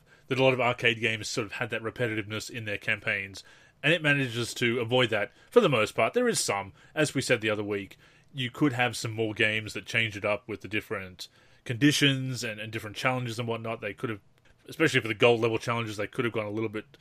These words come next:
crazier with that. But at the same time, keeping it, uh, having a lot of classic two, uh, two V two is also a, a good decision in his own right. But I'm really glad to hear that he had, uh, that you had fun together with, uh, with that game, because, uh, I can't recommend it enough. And it, and it is still available on both Xbox and, uh,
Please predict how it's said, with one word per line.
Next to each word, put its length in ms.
crazier 440
with 180
that. 240
But 100
at 60
the 80
same 220
time, 300
keeping 240
it, 160
uh, 100
having 240
a 60
lot 80
of 80
classic 360
two, 240
uh, 120
two 140
V 120
two 280
is 220
also 420
a, 40
a 40
good 160
decision 420
in 60
his 120
own 160
right. 220
But 80
I'm 160
really 160
glad 240
to 60
hear 160
that 160
he 100
had, 240
uh, 120
that 100
you 220
had 240
fun 140
together 400
with, 240
uh, 140
with 120
that 160
game, 280
because, 340
uh, 160
I 60
can't 240
recommend 340
it 80
enough. 300
And 140
it, 80
and 120
it 100
is 220
still 220
available 580
on 180
both 200
Xbox 600
and, 280
uh, 140